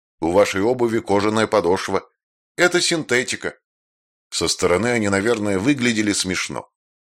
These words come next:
Хорошо, синтетика. После финта я нарушил схему, увеличил расстояние между нами. Вы в ответ удлинили прыжок. Простая задача, простое решение.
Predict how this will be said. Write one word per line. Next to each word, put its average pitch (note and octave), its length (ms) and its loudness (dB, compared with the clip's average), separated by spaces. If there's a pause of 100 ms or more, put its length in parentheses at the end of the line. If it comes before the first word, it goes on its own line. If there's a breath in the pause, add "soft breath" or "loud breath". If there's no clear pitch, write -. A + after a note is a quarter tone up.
Хорошо, F2+ 540 0
синтетика. - 760 -6 (460)
После F#2 280 0
финта G#2+ 360 2
я B2+ 140 2
нарушил B2 480 0
схему, A2+ 420 -2 (440 loud breath)
увеличил B2+ 580 0
расстояние B2 640 2
между D#2 360 -4
нами. C2 340 -4 (600)
Вы A#2 180 2
в D3 80 6
ответ C3 320 0
удлинили G#2+ 460 0
прыжок. D2+ 600 -4 (560)
Простая A#2 500 2
задача, G2+ 560 2 (100)
простое C3+ 440 0
решение. F2+ 640 -4